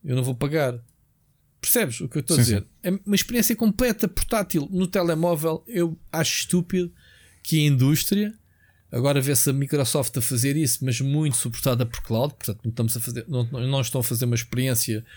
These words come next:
Speaker 1: a ser processada no telemóvel, não é? Uma, uma experiência, hum, de videojogo mesmo para, para as lojas. A Sony poderia correr nesse campo.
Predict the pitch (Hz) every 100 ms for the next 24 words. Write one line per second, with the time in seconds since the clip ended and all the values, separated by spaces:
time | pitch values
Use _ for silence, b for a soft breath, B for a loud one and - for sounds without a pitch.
0 | B B B 117 - 131 120 123 - 131
1 | 120 113 113 117 107 107 113 143 147 104
2 | 110 104 104 107 110 - - 104 - 107
3 | 117 - b b b b 131 113 107 104
4 | 120 139 - 170 113 127 127 123 117 143
5 | 143 117 131 113 113 - 104 101 110 101
6 | 113 107 123 139 B B B B - 202
7 | 190 175 156 160 175 165 151 - - 143
8 | 139 123 151 135 123 - 110 113